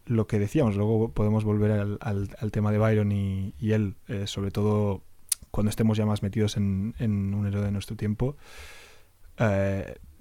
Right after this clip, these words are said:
decir que el, bueno, como, como comentábamos, el Cáucaso tiene un, un impacto en lo visual,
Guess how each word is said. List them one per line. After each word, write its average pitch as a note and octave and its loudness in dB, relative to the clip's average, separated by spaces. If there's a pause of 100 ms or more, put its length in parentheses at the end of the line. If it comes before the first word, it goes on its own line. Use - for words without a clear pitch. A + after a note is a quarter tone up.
(120)
decir A#2+ 2
que C#3+ 6
el, A2 6
bueno, C3+ 4
como, G2+ 0
como G2 0
comentábamos, A2+ 2
el G#2+ -2
Cáucaso A#2+ 4
tiene A2+ 2
un, A2 2 (920)
un C3 6
impacto A#2 4 (640)
en A#2 2
lo A2+ 4
visual, B2+ 2